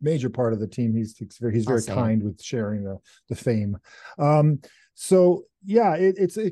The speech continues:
Speaker 1: co-, a bit complicated, but Vancouver has its own charter. For those who don't understand, there's a, there's a municipal charter, a municipal act, and then there's the Vancouver Charter, which is weird in its own s-, right,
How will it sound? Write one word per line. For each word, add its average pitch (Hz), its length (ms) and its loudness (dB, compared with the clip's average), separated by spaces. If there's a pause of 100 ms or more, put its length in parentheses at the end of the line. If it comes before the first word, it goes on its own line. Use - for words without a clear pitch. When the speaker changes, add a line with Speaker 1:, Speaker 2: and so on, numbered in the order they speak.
Speaker 1:
co-, 220 140 -10
a 214 160 -8
bit 240 140 -6
complicated, 143 420 -2
but 156 120 0
Vancouver 175 400 0
has 156 160 -2
its 147 120 -10
own 147 100 -2
charter. 117 340 -8
For 113 80 -14
those 120 160 -4
who 127 40 -6
don't 120 100 -4
understand, 113 460 -6
there's 113 180 -2
a, 117 380 -2
there's 131 240 -8
a 120 60 -4
municipal 165 420 0
charter, 143 600 0
a 113 280 -8
municipal 120 480 -6
act, 113 360 -8
and 117 100 -4
then 117 100 -2
there's 113 160 -4
the 107 60 -8
Vancouver 110 320 -4
Charter, 113 360 -4
which 120 240 -8 (500)
is 127 120 -2
weird 202 440 4
in 156 120 -2
its 139 120 0
own 175 160 4
s-, - 200 -6
right, 180 240 -4